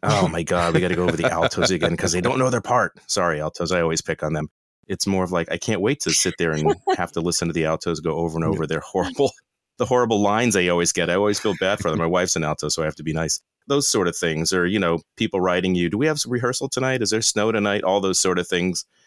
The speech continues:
Speaker 3: Right.
Speaker 1: that, that, that come with live theater and rehearsals and things like that. Working with your team, Karen, we always had a great time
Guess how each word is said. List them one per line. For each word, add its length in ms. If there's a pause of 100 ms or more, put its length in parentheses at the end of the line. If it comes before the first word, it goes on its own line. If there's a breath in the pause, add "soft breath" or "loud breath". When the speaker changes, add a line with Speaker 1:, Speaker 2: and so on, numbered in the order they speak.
Speaker 3:
Right. 300
Speaker 1:
that, 180
that, 200 (160)
that 120
come 260
with 140
live 280
theater 320
and 120
rehearsals 480
and 120
things 220
like 200
that. 260 (600)
Working 340
with 160 (180)
your 160
team, 260
Karen, 280
we 60
always 220
had 120
a 40
great 220
time 420